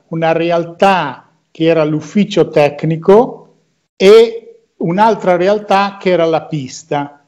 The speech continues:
E analizzando i Gran Premi al sabato, dopo le prove libere, quante volte abbiamo notato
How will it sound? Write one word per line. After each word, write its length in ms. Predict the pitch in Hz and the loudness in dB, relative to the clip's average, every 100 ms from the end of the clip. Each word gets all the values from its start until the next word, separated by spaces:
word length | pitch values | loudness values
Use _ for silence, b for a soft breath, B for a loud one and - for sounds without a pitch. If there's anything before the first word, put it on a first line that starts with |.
| _ | _
E 360 | - 196 202 - | 0 0 0 -8
analizzando 1400 | - 185 202 202 190 170 240 254 220 185 175 165 - - | -4 0 0 -2 -6 -4 -2 -2 -2 0 0 -2 -8 -8
i 140 | 160 | -6
Gran 260 | 156 170 165 | -2 -2 -2
Premi 560 | - 190 180 156 147 - | 0 2 2 0 -10 -10
al 220 | 156 147 | -6 -6
sabato, 640 | - 180 170 131 127 - 143 | -2 2 2 2 -6 -8 -6
dopo 300 | 151 156 156 | -4 -2 -4
le 120 | 147 | -4
prove 260 | 160 175 | -2 0
libere, 720 | 202 180 160 180 175 - _ _ | 0 -2 -2 -2 -2 -8 _ _
quante 400 | - 220 247 233 | 0 0 2 2
volte 380 | 220 190 160 170 | 4 2 0 -4
abbiamo 320 | 151 160 160 | -2 -2 -4
notato 1040 | 156 147 - 165 160 - 160 156 156 _ | -6 -8 -2 -2 -2 -2 0 0 -4 _